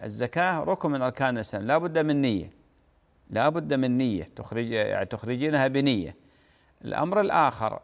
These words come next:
تقولين: "والله نحن ما نخلي إلا اليسير"، لا بد أن تنووا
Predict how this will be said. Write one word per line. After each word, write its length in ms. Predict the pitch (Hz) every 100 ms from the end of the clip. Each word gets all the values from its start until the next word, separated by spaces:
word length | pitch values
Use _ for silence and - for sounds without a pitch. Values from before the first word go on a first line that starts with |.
| _ _ _ _
تقولين: 340 | 123 143 165
"والله 260 | 160 165 160
نحن 220 | 165 147 147 143 - 123
ما 240 | 104 139 165
نخلي 400 | 160 160 147 139
إلا 120 | 147
اليسير"، 520 | 135 123 - 110 101 - - _ -
لا 340 | 120 180 202
بد 220 | 175 131
أن 240 | - 127 120
تنووا 500 | 170 180 147 160